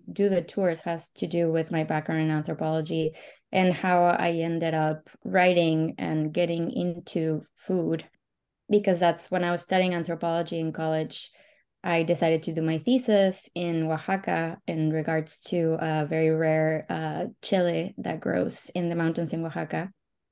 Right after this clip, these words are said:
And it just kind of ended up going through that path.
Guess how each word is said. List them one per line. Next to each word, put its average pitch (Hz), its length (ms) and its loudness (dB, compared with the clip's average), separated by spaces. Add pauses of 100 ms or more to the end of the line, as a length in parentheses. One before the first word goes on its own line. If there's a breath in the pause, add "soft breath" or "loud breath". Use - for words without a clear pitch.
(180)
And 196 340 2
it 196 140 2
just 196 220 -4
kind 185 180 2
of 170 240 0 (340)
ended 180 200 0
up 170 140 2
going 170 360 2
through 165 220 -4
that 160 260 -4
path. 170 480 -4